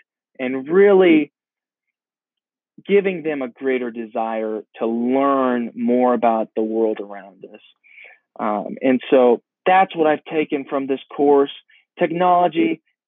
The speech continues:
uh, like those I've mentioned, those tools I've mentioned, can be an excellent, uh, tool for students to use, uh, and teachers to use in the classroom to extend the learning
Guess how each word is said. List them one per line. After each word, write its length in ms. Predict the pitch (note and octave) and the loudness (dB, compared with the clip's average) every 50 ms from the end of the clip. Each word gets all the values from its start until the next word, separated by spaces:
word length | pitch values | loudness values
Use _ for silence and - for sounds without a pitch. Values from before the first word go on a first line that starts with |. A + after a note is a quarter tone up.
| _ _ - | _ _ -12
uh, 380 | G#2+ G#2+ B2+ B2 B2 A#2 A2 G2+ - - | -10 -8 -8 -6 -6 -6 -8 -10 -12 -12
like 320 | A#2+ C#3 D3+ D#3 D#3 D3 _ | -6 -2 -2 -2 -2 -2 _
those 200 | D#3+ D#3 D#3+ D3 | 2 2 2 2
I've 160 | E3 D3+ C#3+ C#3 | 0 -2 -2 -2
mentioned, 460 | C#3 C#3+ D3 D3 - - D3 C#3 A#2+ G2 - | -4 -6 -6 -6 -8 -8 -8 -8 -10 -8 -4
those 180 | C#3+ C#3 C#3 | -4 -4 -4
tools 240 | - - D#3+ D3+ C#3+ D#3 | -4 -4 -4 -2 -2 -2
I've 100 | C#3+ C#3 | -4 -4
mentioned, 440 | C#3+ C#3+ C#3+ C#3+ - C#3+ C#3 C3 - _ - _ _ _ _ | -4 -6 -6 -6 -4 -6 -6 -6 -8 _ -20 _ _ _ _
can 200 | - G#3 G3+ F#3+ | -2 0 0 2
be 260 | D#3 F#3+ G3 F#3+ F#3 - | 2 2 2 2 0 0
an 200 | - F3+ F3+ F3+ - - | 0 -2 -2 -2 -2 2
excellent, 680 | F3 F#3 F#3+ F#3+ - - - E3+ D#3 D#3 D3 C#3+ C#3+ - - _ _ _ _ _ _ _ - | 2 2 2 2 -2 -8 -6 -4 -2 -2 -2 -4 -6 -10 -18 _ _ _ _ _ _ _ -8
uh, 440 | C#3 C3 C3 B2+ B2 B2 B2 - C3 C3 C#3 - - _ _ _ _ - - | -6 -2 -2 0 -2 -2 -2 -4 -6 -10 -12 -16 -18 _ _ _ _ -12 -2
tool 460 | - G#3 G#3+ G#3 G3 F3+ E3+ D#3+ D#3+ _ _ _ _ _ _ | 2 4 6 6 6 6 6 4 2 _ _ _ _ _ _
for 120 | - D3 C3 - - | -6 -6 -6 -6 -4
students 360 | - D#3+ D#3 D3+ D3+ C#3+ - _ - | -2 -2 -2 -2 -4 -8 -12 _ -6
to 80 | C#3 | -6
use, 560 | B2+ A#2 A#2+ B2 B2+ B2+ B2+ B2+ B2+ B2+ B2 - _ _ _ _ _ _ | -6 -4 -2 -2 -2 -2 -2 -2 -4 -4 -8 -10 _ _ _ _ _ _
uh, 140 | A#2 A#2+ A2 | -14 -12 -8
and 160 | G2+ C3+ C#3+ C#3 - | -6 -6 -6 -6 -2
teachers 360 | - G3+ G3+ - G3 F3 E3 - - | -2 -2 0 0 0 -2 -2 -4 -6
to 40 | D3+ | -4
use 380 | C3 B2+ B2+ B2 A#2+ A#2 A#2 - _ _ _ _ _ _ _ | -2 0 2 2 0 -2 -4 -10 _ _ _ _ _ _ _
in 120 | - D3 | -2 -2
the 80 | C#3+ C3+ | -2 -2
classroom 680 | - - - C#3+ C#3 C3+ C3+ - - C#3+ C3 B2 A#2 - - | 0 2 2 4 4 4 2 0 -4 -4 -2 -2 -4 -4 -4
to 60 | D3+ | -4
extend 1040 | A2+ - - C3 - - - - - _ _ E3 E3+ F#3 F3+ E3+ D#3 C#3+ C3 A#2 A2+ - _ _ _ _ _ _ | -2 -2 -4 -6 -6 -6 -12 -20 -20 _ _ 0 0 2 2 2 2 2 0 -2 -6 -10 _ _ _ _ _ _
the 140 | - C#3 C3 | -2 0 2
learning 680 | B2+ B2+ C3 C#3 D3 D3 D3 C#3 B2+ A#2+ A2 G#2+ G2 | 2 2 2 2 0 0 0 -2 -2 -4 -6 -10 -14